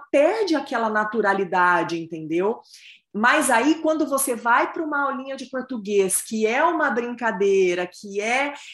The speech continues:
e aí elas entendem que elas conseguem brincar também nessa língua, que faz todo sentido. E aqui em casa a gente só fala português, mas quando as crianças se encontram, é impressionante, elas brincam em inglês. Porque a realidade do entorno, do natural delas,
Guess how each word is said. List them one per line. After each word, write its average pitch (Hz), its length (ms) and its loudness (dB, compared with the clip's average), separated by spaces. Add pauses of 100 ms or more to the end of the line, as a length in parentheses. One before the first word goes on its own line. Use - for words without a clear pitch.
(140)
e 214 100 0
aí 226 180 4
elas 254 240 2
entendem 269 440 -4
que 262 80 -4
elas 240 180 -2
conseguem 285 640 -2
brincar 240 580 0
também 226 340 -4
nessa 214 320 -6
língua, 202 380 -4
que 190 160 -16
faz 214 260 -4
todo 202 160 -6
sentido. 202 380 -8
E 214 80 -4
aqui 233 160 -2
em 302 80 -4
casa 294 240 -2
a - 20 -2
gente 262 220 -10
só 220 140 -8
fala 175 320 0
português, 170 480 -6
mas 170 160 -6
quando 277 160 -10
as 320 100 -8
crianças 226 380 -10
se - 80 -10
encontram, 185 520 -8
é 202 40 -8
impressionante, 233 840 -6
elas 190 240 -8
brincam 180 560 -8
em 226 120 -8
inglês. 311 720 -4 (500)
Porque 285 260 -2
a 381 60 2
realidade 294 540 0
do 214 100 -6
entorno, 220 540 -2
do 202 160 -4
natural 185 720 0
delas, 156 520 -4